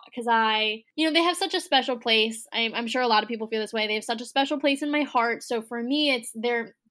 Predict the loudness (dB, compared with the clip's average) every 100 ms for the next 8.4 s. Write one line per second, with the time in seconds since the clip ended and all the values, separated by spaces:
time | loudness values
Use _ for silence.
0 | 0 2 2 -2 -10 _ -14 -6 -4 -4
1 | -4 -4 -6 -4 -2 0 0 0 0 0
2 | -4 -4 -2 -2 -2 -4 -6 -4 -4 -4
3 | -4 -6 -8 -6 -6 -8 _ _ -8 -8
4 | -8 -2 4 4 4 2 2 2 0 0
5 | -2 -4 -6 -6 -6 -4 -4 -2 -2 -2
6 | -4 -4 -6 -6 -6 -2 0 -2 -6 -14
7 | _ _ _ 0 6 6 6 4 4 6
8 | 6 2 -4